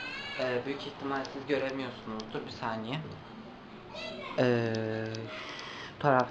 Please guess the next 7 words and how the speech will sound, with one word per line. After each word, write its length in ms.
Ha, 140
aynen 340
burada 180
yapabilirim. 560
Bunu 240
böyle 300
koyuyoruz. 800